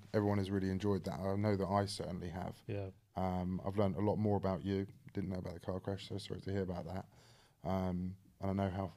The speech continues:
Speaker 1: fond you are of your mum as well. So, you know, do you have any questions for us, actually?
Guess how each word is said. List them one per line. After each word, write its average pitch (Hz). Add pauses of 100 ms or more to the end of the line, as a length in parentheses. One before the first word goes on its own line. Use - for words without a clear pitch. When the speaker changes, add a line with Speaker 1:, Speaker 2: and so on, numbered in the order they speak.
(140)
Speaker 1:
fond 101
you 95
are 92
of 92
your 95
mum 92
as 90
well. 90 (920)
So, 101 (280)
you 107
know, 92 (680)
do 139
you -
have 214
any 202
questions 113
for -
us, -
actually? -